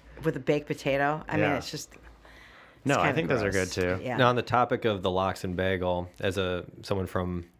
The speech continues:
Speaker 3: Highland Park, do you have a favorite Jewish deli in the area?
Speaker 1: Well, there are no Jewish delis,
Speaker 3: Well,
Speaker 1: really.
Speaker 3: Kaufman's.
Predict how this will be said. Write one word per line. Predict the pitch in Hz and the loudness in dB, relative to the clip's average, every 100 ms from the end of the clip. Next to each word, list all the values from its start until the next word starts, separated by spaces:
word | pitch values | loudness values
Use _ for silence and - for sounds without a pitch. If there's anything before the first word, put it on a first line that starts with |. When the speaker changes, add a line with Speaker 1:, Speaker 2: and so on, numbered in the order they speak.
| - - - - - | -20 -20 -18 -14 -10
Speaker 3:
Highland | - 110 101 95 | 2 2 2 0
Park, | - 110 - | 2 2 2
do | 107 | 0
you | |
have | 95 | 0
a | |
favorite | 90 - 95 90 85 | 0 0 0 0 -4
Jewish | - 90 - | -2 -2 -2
deli | 87 82 82 | -2 -2 -4
in | |
the | 82 | -4
area? | 80 82 90 104 101 - - - | -4 -2 -2 -4 -8 -16 -14 -2
Speaker 1:
Well, | 156 | 0
there | 156 147 | 2 2
are | 156 156 | 4 4
no | 139 | 2
Jewish | 117 120 98 - | 0 -2 -2 -2
delis, | 101 92 110 120 - | -2 -2 -4 -6 -2
Speaker 3:
Well, | 254 226 170 | 0 2 2
Speaker 1:
really. | 135 120 135 131 | 4 4 4 2
Speaker 3:
Kaufman's. | 160 165 180 - | 0 0 -4 -8